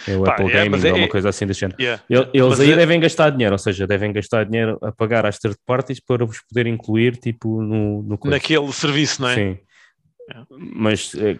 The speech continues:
Speaker 1: é, é impressionante à mesma, não, não, não estou a
Speaker 2: Yeah.
Speaker 1: retirar,
Speaker 2: <laughs> Sim,
Speaker 1: eh,
Speaker 2: sim, sim, claro, claro, mas é,
Speaker 1: estou a
Speaker 2: é, é
Speaker 1: retirar.
Speaker 2: mais uma, é mais uma nota a acrescentar aqui, p-,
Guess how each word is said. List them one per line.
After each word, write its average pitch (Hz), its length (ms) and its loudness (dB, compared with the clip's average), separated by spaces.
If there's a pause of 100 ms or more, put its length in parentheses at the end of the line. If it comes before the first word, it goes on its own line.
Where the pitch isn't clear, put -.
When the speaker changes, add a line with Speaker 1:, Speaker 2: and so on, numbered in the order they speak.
(120)
Speaker 1:
é, 101 300 0
é 110 40 4
impressionante 117 500 0
à - 20 2
mesma, 110 260 -2
não, 95 280 -10
não, 87 420 -12
não 95 80 -8
estou 95 160 -6
a - 20 -2
Speaker 2:
Yeah. 165 120 2
Speaker 1:
retirar, 104 280 2
Speaker 2:
<laughs> 101 40 0
Sim, 101 160 2
Speaker 1:
eh, - 20 2
Speaker 2:
sim, 262 300 0
sim, 254 200 -2
claro, 214 240 2
claro, 214 300 -2
mas 135 140 -2
é, - 20 4
Speaker 1:
estou 156 140 2
a - 20 4
Speaker 2:
é, 156 60 2
é - 60 0
Speaker 1:
retirar. - 120 2
Speaker 2:
mais 156 260 -2
uma, 147 320 -4 (320)
é 151 100 0
mais 156 220 -2
uma 170 160 -8
nota 175 260 -4
a - 20 0
acrescentar 151 520 -4
aqui, 139 260 -10
p-, - 200 -12